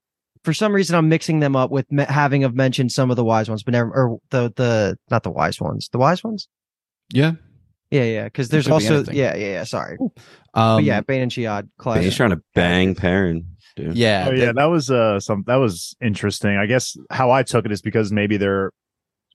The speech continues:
Speaker 4: maybe women dominated in this section of the Aiel culture. Like, I guess they're just, like, horny as shit for men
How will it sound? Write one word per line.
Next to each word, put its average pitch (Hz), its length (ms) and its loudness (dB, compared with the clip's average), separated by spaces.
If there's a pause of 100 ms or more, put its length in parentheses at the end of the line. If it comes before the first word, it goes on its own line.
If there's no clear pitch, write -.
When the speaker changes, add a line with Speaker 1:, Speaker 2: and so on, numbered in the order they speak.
Speaker 4:
maybe 110 380 0
women 104 580 0
dominated 110 640 0
in 110 400 0
this 107 220 -4 (200)
section 120 520 -2
of 110 180 -2
the 107 100 0
Aiel 110 640 2 (160)
culture. 117 480 2
Like, 82 320 -2 (720)
I 87 60 -6
guess 95 160 -4
they're 98 120 -4
just, 92 180 -6
like, 90 100 -6
horny 98 340 0
as 95 60 -2
shit 101 220 -10
for 101 100 -6
men 98 300 -4